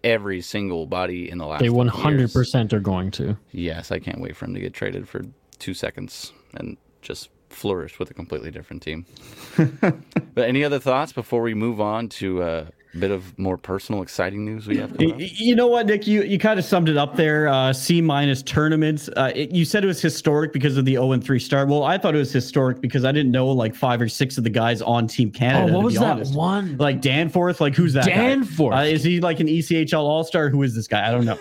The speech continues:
Speaker 3: <laughs> So, I mean, it was, it was an interesting tournament, but hey, Canada won the gold. Can't complain. Let's go, boys.
Speaker 2: Justin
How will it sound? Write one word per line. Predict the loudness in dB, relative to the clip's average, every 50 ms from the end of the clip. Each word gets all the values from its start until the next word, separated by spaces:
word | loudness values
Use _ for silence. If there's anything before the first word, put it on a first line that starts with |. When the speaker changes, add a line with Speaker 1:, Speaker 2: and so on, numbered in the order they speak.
| -8 -6
Speaker 3:
<laughs> | -2 -2 -2 -2
So, | 0 0 2 2 2 2
I | 2 2 2
mean, | 2 2 2 2
it | 2 2
was, | 2 2 0 0 0 2
it | 2
was | 2 2 2
an | 2 2
interesting | 2 2 2 2 2 2 2 0 0
tournament, | 2 2 2 2 2 2 2 2 0 0
but | 0 2
hey, | 2 0 0
Canada | 0 0 0 2 2 2 2 2
won | 2 2 2
the | 0
gold. | 2 2 2 2 0 -2 -2
Can't | -2 -2 0 0 0
complain. | -2 -4 -2 0 0 2 2 2 2 2 0 -2 -8 -20 _ -20 -20 _ _ _ _ _ _ _
Let's | -2 -2 0
go, | 0 0 0 2
boys. | 2 2 2 0 -2 -4 -8 -12 _ -6 -2
Speaker 2:
Justin | 0 2 2 0 0 -4 -4 0 2 2 2 2 2 0 0